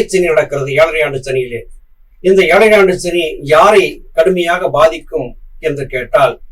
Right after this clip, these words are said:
எவருக்கு சனி தசை, சனி புத்தி நடக்கிறதோ அவரை பாதிக்கும், மற்றவர்களை பாதிக்காது. உதாரணத்திற்கு, ஏழரை சனியை சந்திக்கக்கூடிய ஒரு நபர் யோகாதிபதியாக இருந்த ஒரு கோளினுடைய தசை புத்தியிலே இருக்கிறார் என்றால், அவருக்கு இந்த ஏழரை சனியால் எந்த விதமான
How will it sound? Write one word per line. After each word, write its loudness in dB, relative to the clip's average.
எவருக்கு 2
சனி 4
தசை, 0
சனி 2
புத்தி -4
நடக்கிறதோ -2
அவரை 0
பாதிக்கும், -6
மற்றவர்களை -2
பாதிக்காது. -8
உதாரணத்திற்கு, 2
ஏழரை 4
சனியை -4
சந்திக்கக்கூடிய -8
ஒரு -6
நபர் -2
யோகாதிபதியாக 4
இருந்த -6
ஒரு -4
கோளினுடைய 0
தசை 2
புத்தியிலே -10
இருக்கிறார் -4
என்றால், -2
அவருக்கு 2
இந்த 2
ஏழரை 4
சனியால் 0
எந்த -2
விதமான 2